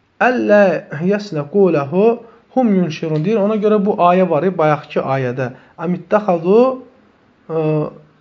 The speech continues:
əlihətən minəl ardı hum yunşirun." Deyir ki, "Hum yunşirun", deyir, gərək birləşdirməsin, deyir. E, necə oxusun? Onu ayrı oxusun. "Amittəxazu əlihətən minəl ard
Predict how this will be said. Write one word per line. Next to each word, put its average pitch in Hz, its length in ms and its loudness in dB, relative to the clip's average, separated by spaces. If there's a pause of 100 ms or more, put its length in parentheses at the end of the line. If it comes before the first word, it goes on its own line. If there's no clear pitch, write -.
(1000)
əlihətən 196 800 0
minəl 185 240 2
ardı 196 280 2
hum 180 240 0
yunşirun." 156 400 -4
Deyir 185 140 -4
ki, 190 120 -20
"Hum 262 200 2
yunşirun", 214 460 -2
deyir, 214 160 -8
gərək 208 280 -2
birləşdirməsin, 156 760 -8
deyir. 110 220 -18 (580)
E, 156 40 -10
necə 180 200 -2
oxusun? 208 380 -4
Onu 190 320 -2
ayrı 147 260 2
oxusun. - 300 -8
"Amittəxazu 175 880 -2 (380)
əlihətən 185 720 0
minəl 156 200 -4
ard 233 300 2